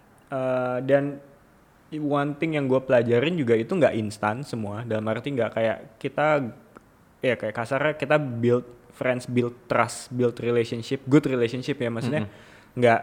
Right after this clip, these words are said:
Speaker 1: in a day or two lah maksud gue. Dan maksudnya, eh, mungkin, mm, kita kenal tapi dan mungkin belum pernah ada kebutuhan untuk kayak arsitektur atau kita belum
Speaker 2: Mm-mm,
Speaker 1: pernah ada
Speaker 2: mm-mm.
Speaker 1: membutuhkan apa dari dia, tapi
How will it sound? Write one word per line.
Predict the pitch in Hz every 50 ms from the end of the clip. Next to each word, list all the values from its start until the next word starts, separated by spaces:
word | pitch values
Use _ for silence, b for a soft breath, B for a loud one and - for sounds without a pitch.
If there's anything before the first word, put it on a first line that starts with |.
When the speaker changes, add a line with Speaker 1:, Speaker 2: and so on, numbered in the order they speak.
| - - -
Speaker 1:
in | 143 135 120
a | 120
day | 117 117 120 120
or | 117 117 117 113
two | 104 - 135 123
lah | 117 110 113
maksud | 117 113 110 - - 110
gue. | 113 113 107 104
Dan | 110 110 107
maksudnya, | 110 110 107 107 120 120 139 143 147 156 - B B B B B B B
eh, | - 131 127 123 123 123 123 123 120 123 131 135 - - - _ _ _ - - _ _ - _ _ - -
mungkin, | - 143 151 160 - 233 233 226 208 - - - - - - - - - - - -
mm, | - 151 151 143 143 143 - - - - -
kita | - 175 147 185
kenal | 185 143 127 117 117 131 135
tapi | 139 135 156 165
dan | 151 139 123 120 123 123 123 123 -
mungkin | - 147 131 127 135 175 180
belum | 175 139 131 123
pernah | 123 - 120 127 131 117 117
ada | 123 120 120
kebutuhan | - 139 120 123 120 - 123 123 131 131 131
untuk | 127 123 127 120 -
kayak | - 127 117 110 92 117
arsitektur | 113 113 120 120 143 151 - - 131 117
atau | 117 117 123
kita | 117 127 139
belum | 135 123 120 135
Speaker 2:
Mm-mm, | 160 175
Speaker 1:
pernah | 151 143 120 117
ada | 120 120
Speaker 2:
mm-mm. | 117 127
Speaker 1:
membutuhkan | 120 120 120 120 120 - 123
apa | 117 113 120 127
dari | 123 123 123 120 127
dia, | 139 151
tapi | 147 160 165 196 202